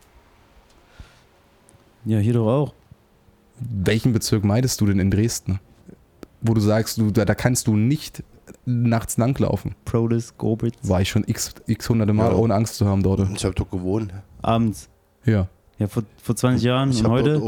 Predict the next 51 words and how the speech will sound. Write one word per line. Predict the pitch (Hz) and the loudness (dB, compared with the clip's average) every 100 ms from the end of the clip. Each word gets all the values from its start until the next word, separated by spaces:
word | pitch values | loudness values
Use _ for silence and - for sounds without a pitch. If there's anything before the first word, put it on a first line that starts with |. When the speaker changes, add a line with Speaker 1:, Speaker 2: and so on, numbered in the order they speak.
| 101 | -2
Speaker 3:
auch | |
abends | 107 104 101 98 | 2 2 2 0
Speaker 2:
Nee. | 95 | -4
Speaker 3:
gewohnt, | 87 87 87 | -2 -2 -2
ja. | 85 | 0
Speaker 1:
Ja, | |
dann | 123 123 | 2 2
geh | |
doch | 143 | 2
heute | 156 160 | 2 2
mal | 147 | 2
Speaker 2:
Und | 110 | 2
Speaker 1:
durch. | 110 | 2
Speaker 2:
ich | 107 | 2
bin | 113 | 2
dort | 104 | 2
nachts, | 110 107 - | 0 0 -4
äh, | - 110 | 0 0
teilweise | 107 110 107 107 | 2 2 2 2
um | 104 | 2
drei | 101 104 | 2 2
mit | 107 | 2
dem | 101 | 0
Fahrrad | 120 113 | 2 2
lang | 98 92 | 2 2
Speaker 1:
Dann | 101 | 2
geh | 123 | 2
Speaker 2:
gefahren. | |
Speaker 1:
doch | 165 | 2
heute, | 151 123 110 | 0 -4 -8
ja, | 92 | -6
mit | 95 90 | -8 -4
dem | |
Fahrrad. | 113 120 113 98 - | -2 0 -2 -6 -6
Kannst | 107 | -4
du | 107 | 0
schnell | 110 107 | 0 0
wegfahren. | 131 - 110 98 101 - 110 | -2 -2 -2 -2 -6 -14 -4
Geh | 135 | -2
doch | 156 | 0
mal | 131 | -2
spazieren | - - 120 110 | -6 -4 -2 0
dort. | 104 | 0
Fahr | 147 | 0
doch | 151 | 0
mal | 139 | 2
mit | 120 110 | 2 0
der | |
Bahn | 101 101 | 0 0
dorthin | 98 87 98 95 104 | -2 -2 -4 -4 -4
nachts. | 101 - _ | -6 -6 _